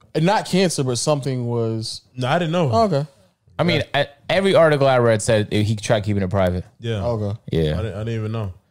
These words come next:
Speaker 2: I was on, like,
Speaker 1: Hmm.
Speaker 2: a social media detox. So I was a little
Speaker 3: For years?
Speaker 1: Can you
Speaker 2: Nah.
Speaker 1: explain, can you explain to us who Virgil is?
Speaker 2: Virgil?
Speaker 1: Yeah.
Speaker 2: He's, like, uh, designer of Off-White, and now he
Speaker 1: Hold on,
Speaker 2: went
Speaker 1: Pete, Pete, Pete.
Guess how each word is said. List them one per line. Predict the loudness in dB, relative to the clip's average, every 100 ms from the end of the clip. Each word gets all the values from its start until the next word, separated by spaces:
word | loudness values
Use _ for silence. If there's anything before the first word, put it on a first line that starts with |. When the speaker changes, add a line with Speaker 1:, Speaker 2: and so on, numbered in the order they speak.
| _ _ _ _
Speaker 2:
I | -4
was | -4
on, | -2
like, | -4
Speaker 1:
Hmm. | -6
Speaker 2:
a |
social | -4 -6 -4
media | -4 -4 -4 -4
detox. | -6 -4 -6 -6 -12 -20 _ _ _ _ _ _ _ _ _ _ _ _ _ _ _ _ _
So | _ -12
I | -10
was | -8
a | -8
little | -6 0
Speaker 3:
For |
years? | 2 4 4 2 -2 -10 -14 -8
Speaker 1:
Can | 0
you | 2
Speaker 2:
Nah. | 4
Speaker 1:
explain, | 4 2 2 4
can | 4
you | 4
explain | 4 2 4
to | 4
us | 2 2
who | 0
Virgil | 2 4 4 2
is? | 0 -6 _ _ _ _ _ _
Speaker 2:
Virgil? | -8 -6 -6 -8 -12 -6
Speaker 1:
Yeah. | -4 -4 -8 _
Speaker 2:
He's, | -8
like, | -6 -6 -8
uh, | -6 -4 -4 -6 -8 -12 _ -12
designer | -4 -2 -2
of | -2
Off-White, | -4 -4 -2 -2 -4 -6
and | -8 -6
now | -4
he | 0
Speaker 1:
Hold | 2
on, | 4
Speaker 2:
went |
Speaker 1:
Pete, | 2 0
Pete, | -2
Pete. | -4 -8